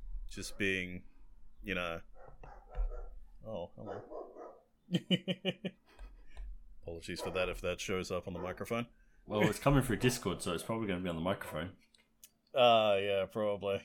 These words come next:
Speaker 1: Yeah, it's, uh, it's feeding time for my dogs,
Speaker 2: Yeah.
Speaker 1: so, <laughs> so they're going nuts. But yeah, yeah, I, I,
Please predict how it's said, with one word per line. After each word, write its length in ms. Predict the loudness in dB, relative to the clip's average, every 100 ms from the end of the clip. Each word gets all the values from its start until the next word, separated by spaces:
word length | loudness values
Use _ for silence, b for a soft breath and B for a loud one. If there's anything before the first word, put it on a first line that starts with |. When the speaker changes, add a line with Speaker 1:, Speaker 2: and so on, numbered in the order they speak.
| -2
Speaker 1:
Yeah, 240 | 0 0
it's, 340 | 0 -2 -4 0
uh, 240 | 2 2 -2 _ b b b _
it's 120 | -14
feeding 360 | -2 0 0 -2
time 240 | -4 -6
for 120 | -6
my 120 | -6
dogs, 280 | -2 -2 -2
Speaker 2:
Yeah. 100 | -4 -6
Speaker 1:
so, 300 | -4 0 0 0 -4 0
<laughs> 960 | 2 4 2 4 4 4 2 2 0 -2
so 220 | 2 4
they're 100 | 6
going 260 | 6 6 6
nuts. 320 | 4 2 -2 B B B B B B
But 160 | 0 4
yeah, 240 | 6 6 6
yeah, 180 | 6 8
I, 680 | 10 10 12 10 8
I, 40 | 8